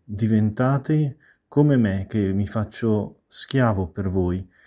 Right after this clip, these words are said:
io che sono il figlio dell'uomo e non sono venuto per essere servito, ma per servire e dare la mia vita in riscatto per molti."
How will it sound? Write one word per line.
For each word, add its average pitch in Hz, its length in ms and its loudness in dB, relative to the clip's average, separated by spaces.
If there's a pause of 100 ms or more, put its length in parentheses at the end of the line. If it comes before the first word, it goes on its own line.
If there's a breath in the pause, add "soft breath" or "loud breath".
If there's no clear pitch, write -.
(260 soft breath)
io 117 340 4
che 101 480 -2
sono 101 320 -4
il 92 60 -4
figlio 147 400 0
dell'uomo 110 520 4
e 107 40 2
non 104 160 0
sono 120 260 -2
venuto 101 480 -2
per 92 180 -6
essere 95 400 -4
servito, 107 580 -4
ma 110 180 -2
per 98 180 -8
servire 87 680 -6
e 98 120 -8
dare 101 200 0
la 92 120 -2
mia 104 260 0
vita 87 420 -10
in 85 80 -4
riscatto 87 520 -6
per 95 160 -2
molti." 87 520 -4